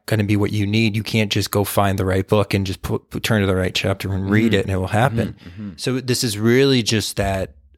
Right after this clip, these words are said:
Speaker 1: like I call it, this is that emergency chute, so we don't fall into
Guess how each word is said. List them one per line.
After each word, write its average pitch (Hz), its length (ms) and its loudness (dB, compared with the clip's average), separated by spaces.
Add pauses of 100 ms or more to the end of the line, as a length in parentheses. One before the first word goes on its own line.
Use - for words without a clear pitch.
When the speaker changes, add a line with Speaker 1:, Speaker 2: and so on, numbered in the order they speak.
(140)
Speaker 1:
like 113 200 -8
I 107 100 -4
call 123 320 0
it, - 120 -8
this 101 140 -4
is 104 120 -4
that 101 160 0
emergency 101 760 0
chute, - 500 0
so - 180 0
we 101 120 0
don't 104 260 -2
fall 107 400 2
into 98 500 -2